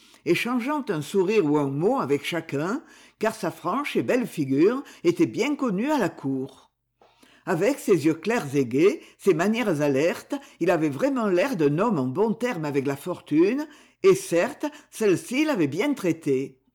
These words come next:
Trois ans auparavant, il n'était qu'un pauvre officier subalterne,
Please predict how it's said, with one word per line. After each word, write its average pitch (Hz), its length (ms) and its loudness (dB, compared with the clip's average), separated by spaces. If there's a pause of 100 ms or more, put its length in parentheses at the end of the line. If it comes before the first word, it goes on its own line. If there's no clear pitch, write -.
(540)
Trois 285 260 2
ans 294 180 0
auparavant, 156 720 -2 (240)
il 202 160 2
n'était 240 380 2
qu'un 226 180 0
pauvre 277 340 -2
officier 208 400 0
subalterne, 160 840 -2